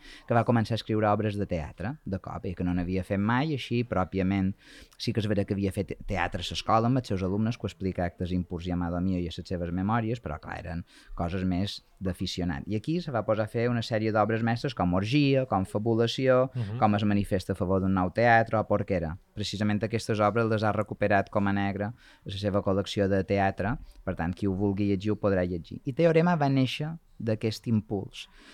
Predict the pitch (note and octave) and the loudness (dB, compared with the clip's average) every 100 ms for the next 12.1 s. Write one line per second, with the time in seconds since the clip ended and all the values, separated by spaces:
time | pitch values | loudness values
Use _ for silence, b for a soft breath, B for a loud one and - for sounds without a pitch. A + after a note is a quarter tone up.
0 | B B A#2+ B2 B2 C#3 - C#3 B2 C3 | B B 2 4 4 2 2 2 6 6
1 | C3+ C3+ C3+ C3+ C3 B2+ B2+ C3 - C#3 | 8 6 4 4 2 2 0 0 0 2
2 | D3 - C3+ C#3+ D3+ - B2+ A#2 A#2 A2+ | 2 2 0 2 0 0 0 2 2 2
3 | C3+ A#2+ F2+ D#2+ D2 F2 - - b b | 0 0 -2 -4 -6 -12 -16 -16 b b
4 | B2+ A#2+ B2 C#3+ D3 A2+ - A2 G#2 A2 | 0 2 4 6 4 2 0 0 2 0
5 | - - G#2+ B2 B2 G2+ G2 F#2+ G2 G#2 | -4 -4 -2 2 2 2 0 0 0 0
6 | G2+ A#2+ G#2 G2 F#2 E2+ - F2+ E2+ D#2+ | 2 2 2 0 0 -2 -2 -4 -2 -2
7 | E2 A2 B2+ D#3 F3 A3+ B B B - | -4 -2 -2 2 2 2 B B B 0
8 | C3 A#2 B2+ B2+ A#2+ B2 A#2+ C3 B2 G#2 | 4 4 4 2 2 4 4 4 4 2
9 | F2 F#2 _ - A#2 A#2 B2 C#3 E3 C3+ | 0 -4 _ 2 4 6 6 6 2 4
10 | A#2 G#2+ A2+ G#2+ A#2 B2+ C#3 C3 C3+ - | 2 2 0 0 -2 -2 0 0 0 -4
11 | A#2 G#2+ G#2+ - F#2+ - A#2 F#2 C2+ C2 | -2 -2 -4 -2 -4 0 0 0 -4 -8